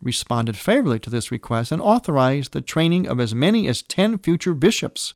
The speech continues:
for the Eritrean Church in Coptic monasteries. On June nineteenth, nineteen ninety-four, Pope Shenouda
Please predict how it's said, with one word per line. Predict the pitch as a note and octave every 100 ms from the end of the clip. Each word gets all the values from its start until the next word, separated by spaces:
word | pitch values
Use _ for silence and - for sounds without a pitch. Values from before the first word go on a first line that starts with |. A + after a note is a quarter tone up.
| _
for | -
the | B2
Eritrean | - D#3 D#3+ - C#3+ C#3+
Church | D3+ B2+ C3 B2+
in | C3 C3
Coptic | - A#2 - A#2
monasteries. | C#3+ G#3+ A3+ - A2 - D#3 - - _ _ _
On | - A2+
June | B2+ D3
nineteenth, | C3+ B2 A#2+ E3+ F3 -
nineteen | B2+ B2
ninety-four, | B2 A#2 G#2+ - G3 G#3+ F#3 -
Pope | - B2 -
Shenouda | - C3+ D#3 E3